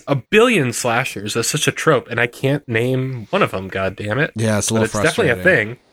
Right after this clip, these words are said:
Speaker 1: Yeah.
Speaker 2: Yeah.
Speaker 1: It's definitely a thing where the bodies start falling out. It reminds me a little bit of, um,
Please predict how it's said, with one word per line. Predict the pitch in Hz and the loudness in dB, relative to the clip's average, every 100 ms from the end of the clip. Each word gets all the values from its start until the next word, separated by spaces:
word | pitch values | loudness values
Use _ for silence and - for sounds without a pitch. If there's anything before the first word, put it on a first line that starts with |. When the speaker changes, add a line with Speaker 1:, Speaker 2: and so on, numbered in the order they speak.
| _ _ _ _ - | _ _ _ _ -4
Speaker 1:
Yeah. | 104 90 - _ _ _ - | 0 0 -4 _ _ _ -8
Speaker 2:
Yeah. | 107 | -4
Speaker 1:
It's | 101 | 0
definitely | 175 170 | 2 2
a | |
thing | 147 | 2
where | 120 | 2
the | 117 | 2
bodies | 123 127 120 | 2 2 0
start | - 120 | -2 -2
falling | - 123 | 0 2
out. | 127 | 2
It | |
reminds | 139 170 147 | 2 2 2
me | 156 | 2
a | |
little | 147 147 | 4 4
bit | 139 131 | 4 4
of, | 123 117 | 2 2
um, | 117 110 | 0 0